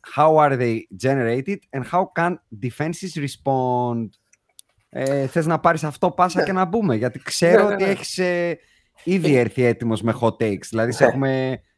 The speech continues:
Speaker 1: πατρονάρει.
Speaker 2: Και είναι καλή πάσα, γιατί ουσιαστικά αυτό δείχνει και το paper. Βασικά θέλαμε να δούμε,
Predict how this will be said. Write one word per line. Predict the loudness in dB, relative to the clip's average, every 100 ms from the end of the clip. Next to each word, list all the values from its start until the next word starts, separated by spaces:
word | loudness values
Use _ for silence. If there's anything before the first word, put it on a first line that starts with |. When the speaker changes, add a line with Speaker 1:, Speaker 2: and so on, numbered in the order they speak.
| _
Speaker 1:
πατρονάρει. | 0 2 2 2 4 2 0 -4 _ _ _ _
Speaker 2:
Και | -4
είναι | 0 0 2
καλή | 4 2 4
πάσα, | 4 4 4
γιατί | 0 -2 -4 -4 -4 -2 -4
ουσιαστικά | -2 -4 -6 -8
αυτό | -6 -4 -2 -2 -2 0 0 -2 -4 -8 -14 -14
δείχνει | -6 -4 -4
και | -4
το | -4 -2
paper. | -4 -4 -6 -6 -12 -20 -8 -2
Βασικά | 4 4
θέλαμε | 4 4 2 2 0
να | 0 0
δούμε, | -2 -2 -2 -2 -6